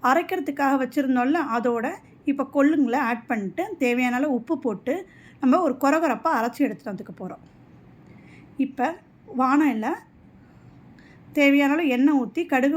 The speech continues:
உளுத்தம்பருப்பு, சீரகம் போட்டு பொரிய விட்டு, அதோட மிளகா, கருவேப்பிலையும் ஆட் பண்ணிட்டு, இந்த தாளிப்பை நம்ம அரைச்சி வச்சுருக்கோம்ல, அந்த கலவையில ஆட் பண்றோம். அவ்வளோதான்,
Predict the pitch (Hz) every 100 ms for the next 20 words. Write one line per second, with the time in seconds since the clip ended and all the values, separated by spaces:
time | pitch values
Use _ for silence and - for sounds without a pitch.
0 | 285 247 254 262 262 247 254 247 240 220
1 | 226 208 370 - - - - 254 262 226
2 | 208 - 440 - - 226 226 302 240 226
3 | 233 233 262 - - - - - 269 262
4 | 294 269 233 247 220 214 226 196 185 233
5 | 370 - _ - - - 285 311 - 247
6 | 262 359 330 - 220 359 - - - 311
7 | 285 254 262 311 339 277 294 277 277 285
8 | 453 302 - - - 285 339 392 277 240
9 | 240 226 339 226 196 - 190 180 - _
10 | _ - 240 254 254 330